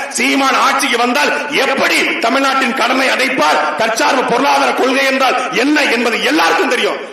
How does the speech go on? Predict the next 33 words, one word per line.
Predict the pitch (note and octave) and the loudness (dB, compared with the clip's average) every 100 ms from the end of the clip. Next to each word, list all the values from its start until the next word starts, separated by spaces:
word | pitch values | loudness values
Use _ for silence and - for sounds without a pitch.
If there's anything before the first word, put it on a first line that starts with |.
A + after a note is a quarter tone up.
| - - | -16 -6
இதுதான் | C3 E3+ E3+ F#3+ C#4+ - | -2 0 2 2 2 0
அண்ணன் | D#3 F3+ F#3+ F#3 | -2 -2 -2 -2
தயார் | E3 F3 F3+ F3+ | -2 0 2 0
செய்து | F3+ F3 | 0 0
வைத்திருக்கிற | D#3+ D#3 D#3 F3 | 0 -2 -2 0
படை. | F3 D#3+ E3 D#3+ - - - - - - - - - - - | 0 0 -2 -4 -8 -14 -18 -20 -20 -20 -20 -20 -20 -20 -6
அங்க | C#3 F3 | -2 0
கொண்டு | D#3+ F3+ A3 | 0 0 0
போய் | G#3 F#3 | 0 0
மைக்கு | D3+ E3 A3 G3 | 0 0 0 -2
நீட்டினா, | E3+ E3+ E3 D3 B2+ C3+ C#3+ - - - - - - - | -4 -4 -4 -2 -2 -4 -8 -14 -20 -20 -20 -20 -20 -6
உங்க | E3+ | -4
கொள்கை | E3 E3 B3+ B3+ | -2 -2 -2 -2
தலைவர்ல | - F#3+ F#3+ F3+ | -2 -2 0 0
அஞ்சு | D3+ F3 F3+ | -2 -2 -2
பேர்ல | G3 G3+ | -2 0
யாரு | D#3 D#3 G#3+ E3+ | 0 0 0 0
ப்ரோ | E3+ | 0
பிடிக்கும்னு | D#3+ D#3 E3 D#3 | 0 -2 -2 -2
கேட்டா, | D#3 D#3 | -2 -2
"ப்ரோ | A2 - - A#2+ | -4 -6 -4 -4
அதெல்லாம் | G#2 A2 A#2 A#2 F2+ - - - - - - - - - - | -2 -6 -8 -10 -12 -20 -20 -20 -20 -20 -20 -20 -20 -20 -10
அது | C3+ A2 - - | -8 -8 -10 -8
வேணாம் | - E3+ | -6 -4
ப்ரோ, | B2+ D#3 | -2 0
வேணாம் | F#3+ E3 | 0 0
ப்ரோ, | C#3 A#2+ A#2 | 0 -2 -4
வே-, | C#3 D#3+ D3 | -6 -4 -4
ப்ரோ | D3 B2+ | -2 -2
மைக் | D3 D#3+ B2+ | -2 -6 -6
ஓ, | C#3 | -6
கேம்-, | D3 F3 F#3 | -4 -4 -2
கேமரா | F#3+ G3 | -2 0